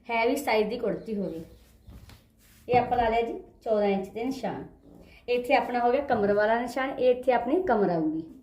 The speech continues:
ਠੀਕ ਹੈ ਜੀ, ਤਿੰਨ ਨਿਸ਼ਾਨ ਲੱਗ ਗਏ ਆਪਣੀ ਫਿਟਿੰਗ, ਕਮਰ ਤੇ ਹਿੱਪ ਤੇ ਮੋਢੇ ਦਾ ਨਿਸ਼ਾਨ ਵੀ ਹੋ ਗਿਆ ਸਾਢੇ ਛੇ ਤੇ। ਜੇ ਆਪਾਂ ਸਾਢੇ ਛੇ ਤੇ ਮੋਢਾ ਬਣਾਇਆ ਤਾਂ ਫਿਟਿੰਗ ਦਾ ਨਿਸ਼ਾਨ ਵੀ ਉੱਥੇ ਹੀ ਲੱਗੂਗਾ ਜਿੱਥੇ ਆਪਾਂ ਮੋਢਾ ਬਣਾਇਆ।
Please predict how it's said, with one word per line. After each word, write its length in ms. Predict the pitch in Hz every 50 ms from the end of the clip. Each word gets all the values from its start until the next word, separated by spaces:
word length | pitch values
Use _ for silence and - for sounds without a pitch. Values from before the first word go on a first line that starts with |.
| - - -
ਠੀਕ 200 | - 240 233 -
ਹੈ 100 | 302 302
ਜੀ, 140 | 302 311 311 - - - - - _ _ _ _ _ _ _ - - _ _ _ _ _ _ _ _ _ _ - - - - _ _ -
ਤਿੰਨ 200 | 269 254 254 262
ਨਿਸ਼ਾਨ 300 | 262 262 262 285 269 277 277
ਲੱਗ 160 | 269 254 247
ਗਏ 120 | 247 294 302
ਆਪਣੀ 380 | 294 - 302 302 330 359 - - - - - _ _ _ _ _ _ _ _ _ _ _ _
ਫਿਟਿੰਗ, 480 | - - 262 247 247 285 294 311 339 330 - - - - - - - -
ਕਮਰ 400 | 247 240 247 262 285 370 370 - - - - _ -
ਤੇ 160 | 262 262 269
ਹਿੱਪ 280 | 240 214 175 - - 175 - - - - _ _ _ _ _ - _ -
ਤੇ 160 | - 247 262 269
ਮੋਢੇ 280 | 262 247 233 240 262
ਦਾ 120 | 269 269 277
ਨਿਸ਼ਾਨ 340 | 277 - - 247 233 233
ਵੀ 140 | 240 247 262
ਹੋ 80 | 247 226
ਗਿਆ 140 | 214 240 226
ਸਾਢੇ 300 | - 254 214 185 214 214
ਛੇ 200 | - - 190 180
ਤੇ। 300 | - 165 156 151 - - - - - - - -
ਜੇ 120 | - 233 254
ਆਪਾਂ 180 | 247 247 285
ਸਾਢੇ 300 | 277 - 233 226 226 285
ਛੇ 180 | 294 285 294 262
ਤੇ 80 | 269 262
ਮੋਢਾ 320 | 254 247 240 233 277 277
ਬਣਾਇਆ 260 | 277 277 277 247 233
ਤਾਂ 120 | 226 277 269
ਫਿਟਿੰਗ 360 | 269 277 247 240 247 247 247
ਦਾ 60 | 247
ਨਿਸ਼ਾਨ 400 | 233 247 - - - 226 220 226
ਵੀ 80 | 247 262
ਉੱਥੇ 320 | 233 226 233 - - 233
ਹੀ 120 | 233 233
ਲੱਗੂਗਾ 320 | 233 220 185 165 170 185 202
ਜਿੱਥੇ 260 | 202 226 - - 226
ਆਪਾਂ 140 | - 254 254
ਮੋਢਾ 300 | 233 196 180 175 185 185
ਬਣਾਇਆ। 420 | 196 208 208 202 190 170 170 170